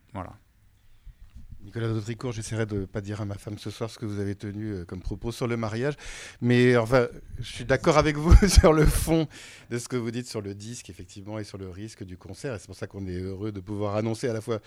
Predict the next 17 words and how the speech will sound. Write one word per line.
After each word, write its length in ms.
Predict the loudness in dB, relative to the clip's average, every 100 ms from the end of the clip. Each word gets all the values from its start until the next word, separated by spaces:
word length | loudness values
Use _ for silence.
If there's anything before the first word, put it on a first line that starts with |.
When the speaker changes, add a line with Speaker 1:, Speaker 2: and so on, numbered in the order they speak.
| -16 -20 -2
Speaker 2:
la 100 | 0
sortie 300 | 0 -2 -6
de 40 | -6
ce 100 | -6
disque, 400 | -6 -8 -8 -6
euh, 260 | -6 -6
la 80 | -8
Dolce 280 | -10 -10 -12
Volta, 360 | -12 -12 -12
euh, 260 | -10 -10 -12 -14 -18 _ _ _ _ _ -18
consacré 360 | -14 -12 -10 -10
à 40 |
Sibelius, 480 | -12 -12 -12 -10 -10
à 40 | -12
la 100 | -12
fois, 160 | -12 -12 -16 -20 -20 _ -14
euh, 280 | -14 -14